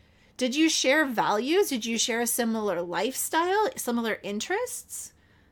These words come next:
Did you ever feel lonely?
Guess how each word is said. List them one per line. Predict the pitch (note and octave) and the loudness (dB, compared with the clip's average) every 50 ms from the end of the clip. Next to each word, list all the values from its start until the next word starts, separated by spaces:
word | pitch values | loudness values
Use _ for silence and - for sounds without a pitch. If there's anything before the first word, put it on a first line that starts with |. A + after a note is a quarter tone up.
| _ _ _ _ _ - | _ _ _ _ _ 0
Did | C4 C4+ A3+ A#3+ | 2 2 2 2
you | B3+ C4 C4+ C#4 C#4 C#4+ C#4 C#4 | 0 0 0 0 -2 0 0 2
ever | - C4+ C#4 C#4 C4+ C4+ C4+ | 4 4 4 6 6 4 4
feel | C4+ - - D4 C#4+ C#4+ D4 B3+ | 2 0 -4 -2 0 0 0 0
lonely? | A3+ B3 B3 C#4 D#4 D#4+ D#4 C4 A3 F3+ A#2+ E2+ - G#3 | 2 2 2 2 2 2 0 0 -2 -4 -6 -8 -12 -16